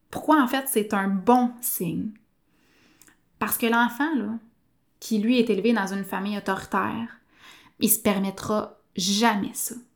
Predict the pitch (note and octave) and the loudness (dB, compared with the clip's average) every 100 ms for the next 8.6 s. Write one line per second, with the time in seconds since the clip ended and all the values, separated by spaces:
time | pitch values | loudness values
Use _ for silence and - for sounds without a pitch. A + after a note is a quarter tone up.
0 | _ _ _ _ _ _ _ _ - - | _ _ _ _ _ _ _ _ -20 -20
1 | - - A3 A3 - B3 C4 C4 - - | -6 2 2 2 -2 2 2 2 -2 -6
2 | G#3 C#4 B3 B3 A#3+ G3+ G3 G#3 A3 A3+ | 2 6 6 4 2 0 2 0 0 -2
3 | A3 F#3+ F#3 F3+ - G#3 G#3+ G3+ G3 - | 0 0 0 -2 2 4 4 2 -2 -4
4 | F#3+ F#3 A3 G#3+ G#3+ F#3+ F3+ F#3+ F3+ G#3 | -2 0 0 4 4 4 0 -4 0 -2
5 | G#3 C4 B3 - B3+ B3 G#3 G3 F#3 - | 0 0 0 0 4 4 4 -2 -2 -2
6 | G#3 G3 - G3 F3+ E3+ E3+ - F#3 F3+ | -2 -2 -6 -6 -6 -8 -10 -8 -8 -4
7 | G#3 F#3+ - G3+ D4+ A4+ C#4+ - _ _ | -4 -4 -4 -2 -2 -2 -4 -8 _ _
8 | - - - D4+ G#4+ A4 | -20 -20 -2 0 2 2